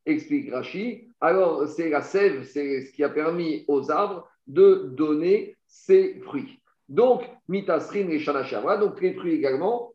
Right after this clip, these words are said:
ils vont être comptabilisés en Yashan par rapport à l'année d'avant, l'année où ils ont, ont,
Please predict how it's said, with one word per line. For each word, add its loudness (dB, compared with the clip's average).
ils -8
vont 0
être -6
comptabilisés -2
en 0
Yashan -4
par 0
rapport -2
à 2
l'année 2
d'avant, -2
l'année 2
où -2
ils -6
ont, -4
ont, -6